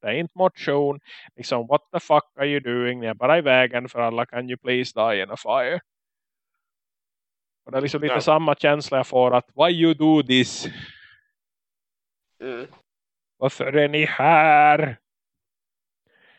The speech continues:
Speaker 2: Ja.
Speaker 1: Ja.
Speaker 2: Mm.
Speaker 1: Ja.
Speaker 2: Ja, det, jag tycker det är mycket bra. <laughs> Mycket
Speaker 1: Mm.
Speaker 2: bra och aktuella frågor som
Speaker 1: Ja.
Speaker 2: definitivt kan
Speaker 1: Gamla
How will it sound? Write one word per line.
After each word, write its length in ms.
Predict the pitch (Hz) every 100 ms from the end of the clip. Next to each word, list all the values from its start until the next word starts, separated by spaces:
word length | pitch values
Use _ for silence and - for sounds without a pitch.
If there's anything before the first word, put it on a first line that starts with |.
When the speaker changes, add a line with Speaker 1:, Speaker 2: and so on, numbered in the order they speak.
| _ _ _ _
Speaker 2:
Ja. 80 | 139 - - _ _ _ _ _
Speaker 1:
Ja. 280 | 95 - 156 _ _ _ _ _ _ _ _ _ _ _ 170
Speaker 2:
Mm. 200 | 180 - _ _ _ _ _ _
Speaker 1:
Ja. 140 | 107 101
Speaker 2:
Ja, 60 |
det, 320 | - - - 110
jag 120 | -
tycker 200 | - -
det 60 |
är 40 | 110
mycket 320 | - - 117
bra. 200 | 117 135 _ _
<laughs> 200 | - - - _ _ _ _ _ - -
Mycket 200 | 156 123
Speaker 1:
Mm. 100 | 139
Speaker 2:
bra 120 | 117
och 100 | 117
aktuella 460 | 117 - 135 127 143
frågor 480 | - 208 143 - - -
som 240 | - - - _ _ - -
Speaker 1:
Ja. 60 | 156
Speaker 2:
definitivt 600 | - - - 127 - -
kan 120 | -
Speaker 1:
Gamla 100 | -